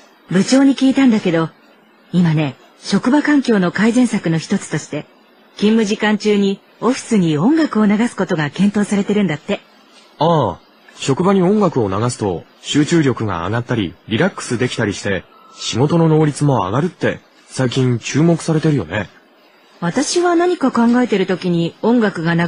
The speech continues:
Speaker 1: れてると集中できないタイプだから、職場でっていうのはどうかと思うけど。それに曲によっては、むしろリラックスできないものだってあるだろうし。
Speaker 2: どういう曲かけるんだろうね。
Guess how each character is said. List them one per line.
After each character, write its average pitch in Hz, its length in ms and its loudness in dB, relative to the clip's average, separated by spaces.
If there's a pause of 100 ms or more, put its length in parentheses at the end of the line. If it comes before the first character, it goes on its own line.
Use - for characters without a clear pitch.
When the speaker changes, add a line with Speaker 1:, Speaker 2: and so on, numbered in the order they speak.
(100)
Speaker 1:
れ 202 80 0
て 170 100 -2
る 156 80 0
と 151 160 -4
集 202 240 0
中 220 180 0
で 214 120 0
き 233 100 0
な 220 100 4
い 185 60 -2
タ 190 100 0
イ 180 60 0
プ 165 100 -6
だ 151 120 -4
か 156 100 -6
ら、 151 140 -4 (340)
職 - 380 -2
場 330 120 2
で 359 100 -2
っ - 20 -6
て 277 180 -2
い 226 40 4
う 214 80 2
の 190 100 2
は 180 100 0
ど 196 120 2
う 185 40 -2
か 180 100 -4
と 160 140 -2
思 156 140 0
う - 20 -2
け 147 140 -8
ど。 135 140 -8 (680)
そ - 180 -4
れ 175 120 2
に 180 140 0
曲 180 260 -2
に 240 100 2
よ 247 80 2
っ 220 40 -4
て 233 180 0
は、 185 180 0 (320)
む 202 120 2
し 214 180 0
ろ 165 160 0
リ 151 100 -2
ラ 240 120 0
ッ - 20 -2
ク - 100 -14
ス 262 140 -4
で 247 100 2
き 277 120 0
な 262 100 2
い 226 40 2
も 190 80 2
の 196 120 2
だ 190 80 -2
っ 165 60 -4
て 160 140 -4
あ 180 80 2
る 208 120 2
だ 160 100 -2
ろ 147 80 -4
う 139 60 -6
し。 - 180 -14 (540)
Speaker 2:
ど 160 200 4
う 233 60 4
い 220 60 4
う 165 80 4
曲 127 200 -2
か 117 140 -8
け 143 80 -2
る 135 120 2
ん 123 40 2
だ 110 80 0
ろ 92 120 -4
う - 20 -8
ね。 104 360 -6